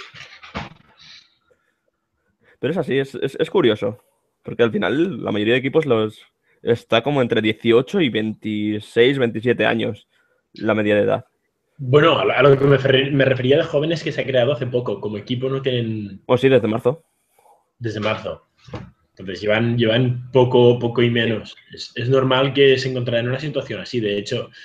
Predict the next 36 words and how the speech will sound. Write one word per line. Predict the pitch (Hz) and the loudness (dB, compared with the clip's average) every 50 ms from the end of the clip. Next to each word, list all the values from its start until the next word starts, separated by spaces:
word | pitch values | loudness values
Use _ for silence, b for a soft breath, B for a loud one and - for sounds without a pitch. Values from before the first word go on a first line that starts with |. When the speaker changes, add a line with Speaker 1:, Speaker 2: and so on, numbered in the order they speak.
| B B B B B B - | B B B B B B -4
Speaker 2:
eh, | 113 110 107 107 104 95 95 - - _ _ - | -2 0 0 0 -2 -4 -8 -16 -20 _ _ -4
con | - 139 131 131 | 0 2 4 4
el | 127 | 4
tiempo | 123 127 127 127 151 143 | 2 2 2 4 4 6
ves | 139 147 151 - | 6 6 4 2
que | - 156 | 0 -2
hasta | - - 135 | 0 0 0
que | - 127 | 2 2
no | 120 | 4
llevas | 120 123 127 139 139 139 139 139 143 139 135 - - - - - _ - - | 4 6 6 6 4 4 4 4 4 2 2 -2 -8 -12 -14 -18 _ -20 -14
dos, | 120 127 123 127 131 131 131 131 131 - | -10 -2 0 2 2 2 2 0 -4 -6
tres | - 127 131 131 131 - - _ _ _ _ _ | -4 -2 -2 -2 -4 -6 -12 _ _ _ _ _
torneos | - 139 131 135 135 139 143 139 | -6 -4 -2 -2 -2 -2 -2 -2
internacionales, | 143 135 139 139 131 127 - 135 127 123 123 131 165 - - B B B B B B | -4 -2 -2 -2 -2 -4 -4 -2 0 0 2 0 0 -2 -6 B B B B B B
no | 120 120 123 127 127 | 0 2 4 4 4
empiezas | 131 - 123 123 123 139 131 - | 4 2 0 0 0 -2 -2 0
a, | 139 131 123 - - | 0 0 0 -2 -6
a, | 120 113 110 104 98 92 90 92 95 | -6 -4 -4 -4 -4 -6 -6 -8 -8
a | 95 | -8
realmente | - 104 101 104 110 107 107 104 113 113 110 101 92 90 - b b b b b | -8 -8 -8 -8 -8 -10 -10 -8 -6 -4 -4 -4 -4 -6 -10 b b b b b
conseguir | - 113 110 - 104 110 113 117 | -8 -8 -6 -2 0 2 4 4
algo | 107 110 113 104 | 4 4 2 0
de | 95 92 104 | 0 0 -2
ellos, | 107 92 87 - - - | -2 -4 -6 -10 -12 -10
¿no? | 95 95 123 123 120 107 | -4 -2 -2 0 0 -2
Speaker 1:
Hmm. | 98 95 - - _ _ _ _ _ _ _ _ _ - - _ | -4 -8 -12 -16 _ _ _ _ _ _ _ _ _ -20 -20 _
Speaker 2:
Sí | - - - 135 127 | -12 -8 -6 -2 0
que | 156 160 156 | 2 4 4
lo, | 143 139 - 113 131 127 127 127 | 4 4 2 2 0 -2 0 2
lo | 127 120 104 | 2 2 2
puse | 127 139 196 185 | 2 0 0 2
ya | 165 151 143 | 2 2 2
en, | 139 135 127 127 117 107 107 104 107 - | 2 2 0 0 -2 -2 -2 -4 -6 -6
en | 120 120 | -6 -4
un | 117 113 | -2 -2
artículo, | 107 110 - 120 113 113 120 117 110 107 104 107 - | -4 -4 -6 -8 -6 -2 0 0 0 0 -2 -4 -10